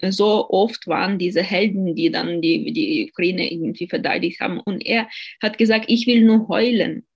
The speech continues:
Ich hasse solche, solche, solche Parole, weil das nicht stimmt. Man kann sehr wohl auch ohne diesen Krieg leben. Man könnte sehr wohl ein Demo-, und das hat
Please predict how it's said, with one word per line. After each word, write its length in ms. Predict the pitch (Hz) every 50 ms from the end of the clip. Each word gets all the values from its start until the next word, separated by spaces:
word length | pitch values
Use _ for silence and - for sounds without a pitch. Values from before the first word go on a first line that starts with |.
| _ _ -
Ich 280 | 196 214 - - - -
hasse 300 | 233 269 262 - 214 208
solche, 520 | 220 190 190 220 220 - - 190 185 - -
solche, 600 | - - 196 185 - - - - - - - 208
solche 680 | - 180 185 202 - - - - - - - - - - _ - 220 -
Parole, 680 | - 175 196 - - 220 240 254 220 214 208 233 254 - _ - - _
weil 160 | - 202 202
das 200 | 196 208 220 220
nicht 200 | 240 214 214 -
stimmt. 340 | - - - 254 254 254 247
Man 220 | 240 208 208 226 220
kann 260 | - 277 233 233 226
sehr 260 | 220 240 220 220 196
wohl 220 | 202 208 220 226
auch 300 | - - 208 220 220 - -
ohne 260 | 240 247 233 220 180
diesen 380 | 185 226 220 226 208 208 220 220
Krieg 380 | - - 240 254 247 - -
leben. 420 | 180 170 156 151 - - - - - _ _ -
Man 220 | - 208 214 214 220
könnte 400 | - 277 240 262 262 254 254 233
sehr 300 | 220 220 233 247 226 214
wohl 180 | 214 226 233
ein 180 | - 208 214 214
Demo-, 280 | 202 202 220 220 - _
und 240 | - 214 208 196 208
das 260 | 220 220 - - -
hat 200 | 247 269 262